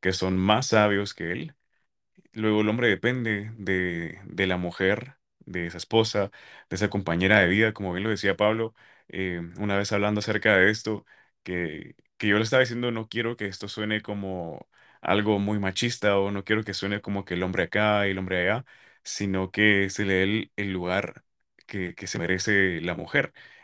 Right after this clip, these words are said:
Y ahí fue cuando Pablo me dijo, "Mano, es que la mujer es, es, em, son los otros cincuenta pesos, pues". Entonces, es un equilibrio. Entonces, está la mujer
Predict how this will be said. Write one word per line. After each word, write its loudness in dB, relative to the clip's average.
Y 0
ahí 4
fue -4
cuando -2
Pablo 2
me -2
dijo, -2
"Mano, -2
es -6
que -4
la -2
mujer -8
es, -4
es, 0
em, -2
son -2
los -2
otros -4
cincuenta -2
pesos, 2
pues". -4
Entonces, 0
es 0
un 0
equilibrio. 0
Entonces, 0
está 0
la 2
mujer 2